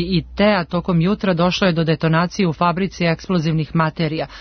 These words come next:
Uništen je veći deo objekta, a za sada se tri osobe najverovatnije čuvari vode kao nestali.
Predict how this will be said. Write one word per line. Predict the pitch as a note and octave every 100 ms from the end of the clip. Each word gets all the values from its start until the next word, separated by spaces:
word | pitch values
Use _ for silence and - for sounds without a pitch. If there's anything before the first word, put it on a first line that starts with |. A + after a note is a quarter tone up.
| - - -
Uništen | A3+ B3+ - G3
je |
veći | F#3+ G#3+ G3
deo | G3+ G3+
objekta, | F#3 G#3+ A#3 - G3
a |
za | F3
sada | D#3+ G3+ G#3+
se | - - F3
tri | - A3 G#3+
osobe | F3 - F3+ F3+
najverovatnije | G3 G3 E3+ E3 F#3 G#3 F3+
čuvari | - D#3+ E3+ F3+
vode | D#3+ E3
kao | D#3+ D#3+
nestali. | D#3+ F3 - G3+